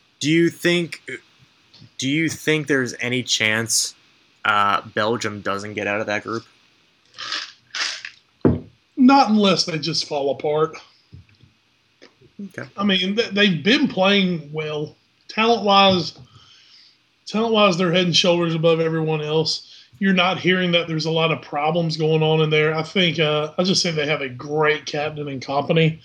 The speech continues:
Speaker 1: Mm-hmm.
Speaker 2: Uh, I think they have a great coach in the War Pig himself.
Speaker 1: Yes.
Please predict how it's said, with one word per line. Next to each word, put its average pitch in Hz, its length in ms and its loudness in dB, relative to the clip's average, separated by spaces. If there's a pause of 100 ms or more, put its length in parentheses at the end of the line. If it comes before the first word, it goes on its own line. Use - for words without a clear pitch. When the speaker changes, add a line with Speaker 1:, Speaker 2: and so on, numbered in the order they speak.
(140)
Speaker 1:
Mm-hmm. 123 340 -10
Speaker 2:
Uh, 156 180 4
I 143 40 -2
think 170 200 -4
they 160 80 4
have 156 140 2
a 147 40 -2
great 160 440 0
coach 156 320 0
in 147 80 -2
the 143 60 -6
War 160 260 0
Pig 160 240 -2
himself. 151 640 0 (580)
Speaker 1:
Yes. - 140 -8